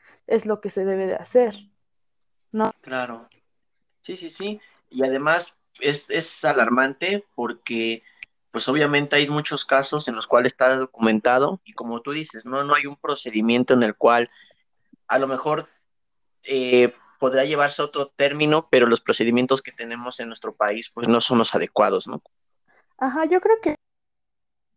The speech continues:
Speaker 1: tenemos que, mm, ¿cómo decirlo? Preparar a nuestras unidades, a las, a los policías de México, para que realmente hagan bien su trabajo.
Speaker 2: Entiendo.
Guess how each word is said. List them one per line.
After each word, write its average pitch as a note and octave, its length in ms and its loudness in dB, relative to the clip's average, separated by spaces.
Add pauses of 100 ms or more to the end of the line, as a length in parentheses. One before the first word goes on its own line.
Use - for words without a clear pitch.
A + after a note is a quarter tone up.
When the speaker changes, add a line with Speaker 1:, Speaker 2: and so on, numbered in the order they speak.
Speaker 1:
tenemos B3+ 200 -6
que, G3+ 520 -6 (720)
mm, A3 340 -4
¿cómo C4 320 0
decirlo? A3 540 0
Preparar A3+ 580 6
a C#4 100 8
nuestras G3+ 640 -2
unidades, G3+ 800 -2
a G3+ 100 0
las, F#3+ 340 -4
a A3+ 60 4
los G3 180 2
policías A3 720 0
de G3 120 -2
México, A3 580 -8 (420)
para A3 240 4
que A3+ 120 4
realmente B3+ 460 4
hagan A#3 220 0
bien A3+ 160 -2
su A#3+ 120 -4
trabajo. - 640 -6 (2500)
Speaker 2:
Entiendo. A2 560 -16